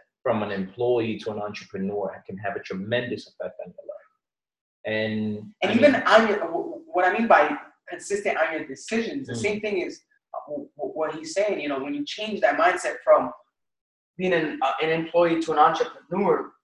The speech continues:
Speaker 2: it's like, yo, you changed how you've been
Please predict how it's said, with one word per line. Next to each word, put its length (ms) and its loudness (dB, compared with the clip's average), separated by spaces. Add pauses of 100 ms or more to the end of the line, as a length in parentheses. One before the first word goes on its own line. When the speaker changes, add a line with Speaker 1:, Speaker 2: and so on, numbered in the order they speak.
(520)
Speaker 2:
it's 240 0
like, 240 4 (500)
yo, 300 4
you 240 -4
changed 640 -6 (220)
how 340 4
you've 120 -6
been 160 -8